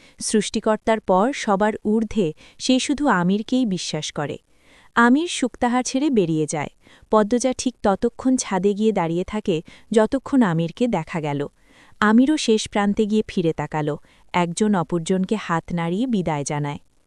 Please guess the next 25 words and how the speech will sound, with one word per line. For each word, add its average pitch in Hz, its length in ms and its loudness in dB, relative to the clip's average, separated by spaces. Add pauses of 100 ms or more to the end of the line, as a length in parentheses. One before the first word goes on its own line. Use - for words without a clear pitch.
(500)
পদ্মজা 262 440 2
রুমে 233 380 6
এসে 269 260 -2
থম 190 260 0
মেরে 214 300 2
কিছুক্ষণ 226 540 0
বসে 165 280 -2
থাকে। 147 320 -8 (520)
আমির 220 300 4
সামান্য 233 520 4
মাথা 220 400 2
ব্যথা 226 300 0
নিয়ে 247 260 6 (320)
বের 196 340 4
হলেও 269 320 2 (280)
ওর 269 120 2
সবকিছু - 560 -2
বড় 214 320 2
অশান্ত। 165 580 0 (480)
পরে 269 260 6
সেখানে 277 380 0
ক্ষত 233 360 -2
নিয়ে 226 260 4
বেরিয়ে 147 340 -2
গেল, 147 260 -2